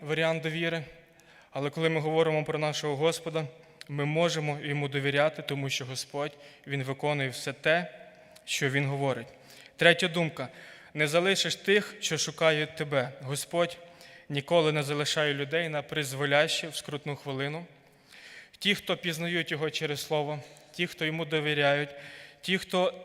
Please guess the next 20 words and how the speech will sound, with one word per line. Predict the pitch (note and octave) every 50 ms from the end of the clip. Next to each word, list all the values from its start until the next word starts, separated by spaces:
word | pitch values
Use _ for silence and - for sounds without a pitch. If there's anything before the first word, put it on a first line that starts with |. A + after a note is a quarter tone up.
| - - - -
пізнають | - E3 D#3+ D3 E3+ E3+ D#3+ F#3 F#3 F3 - - - C#3+ B2+
Божі | C3+ D3+ F3 F#3 F3 C#3 D#3 C#3+
діла, | C3+ C#3+ D#3+ D#3 D3 C#3+ C#3 D3 D3 C#3+ -
Його | D3 C#3 B2+ D#3 D#3+
характер, | D3+ - D#3 D3+ D3+ D3 C#3+ C#3+ - - D#3+ D#3+ - - - - - - - - - - - _ _ _ _ _ _ _ _ _ _ _ _ -
мають | D3 D3+ D3+ D3+ D3+ C3+
запевнення | C3+ D3+ D3 - E3+ E3 E3+ E3 D#3+ D3+ D3+ D3
Його | C#3+ C3+ D3+ D3
присутності. | - D3+ D3 - - - D3 C3+ - B2+ A#2 - - A#2+ - _ - - -
Це | - - D#3+
обітниця | D3+ C3 C#3+ D#3 D3+ - E3+ F3 F3 - - D#3+ D3 - - C#3 B2
Божої | C#3+ D#3 D#3+ D#3 F3 F3+ F3 F3
вірності, | E3 E3+ D#3 C#3+ D3+ D3+ C#3 - - D3+ D3+ - - - - - - -
Він | - B2+ D#3 E3 D#3
не | D3 D3 C#3
може | C#3+ D#3 D#3+ D#3+ C#3+ C#3+ C#3+ C3+ - - -
переступити | D3+ C#3 C#3 C3 - - C#3 - D#3 D3 C#3+ - C#3
через | C3 - - C#3+ C3 C3+ C3+ C3+ - - -
своє | - C3+ C3 C3 C3
Слово. | - - C#3+ C#3 C3 B2 A#2 A#2